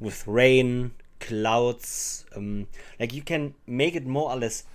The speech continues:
completely dark if the sun is still up. If su-, like, if a wizard uses some, um,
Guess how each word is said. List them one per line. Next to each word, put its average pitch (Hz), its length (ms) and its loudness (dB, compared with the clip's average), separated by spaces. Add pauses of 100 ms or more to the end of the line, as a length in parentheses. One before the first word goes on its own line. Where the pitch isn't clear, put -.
completely 151 760 -8
dark 101 600 -2 (1700)
if - 160 -8
the 123 100 -4
sun - 320 -2
is 117 100 -2
still 113 260 -2
up. 104 200 -6 (1160)
If 120 100 -6
su-, - 440 -8
like, 160 200 6
if 185 120 0
a 165 60 4
wizard 139 560 0
uses 139 560 -2
some, 120 540 -2 (540)
um, 110 440 -2